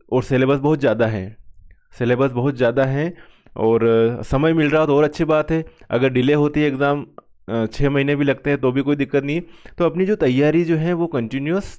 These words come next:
जारी रखें, लगातार तैयारी करते रहें। अगर कुछ ज़्यादा अच्छी रैंक बन गई तो कोई नुकसान नहीं होगा,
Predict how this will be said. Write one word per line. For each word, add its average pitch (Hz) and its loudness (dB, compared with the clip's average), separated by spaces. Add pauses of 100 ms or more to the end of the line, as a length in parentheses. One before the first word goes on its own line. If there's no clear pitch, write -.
जारी 117 0
रखें, 135 -2 (380)
लगातार 135 0
तैयारी 131 0
करते 120 0
रहें। 147 0 (320)
अगर 139 0
कुछ - -6 (200)
ज़्यादा 117 2
अच्छी 135 -2
रैंक 127 0
बन 120 -2
गई 135 0
तो 139 -6
कोई 135 -2
नुकसान 131 -2
नहीं 135 -2
होगा, 95 -6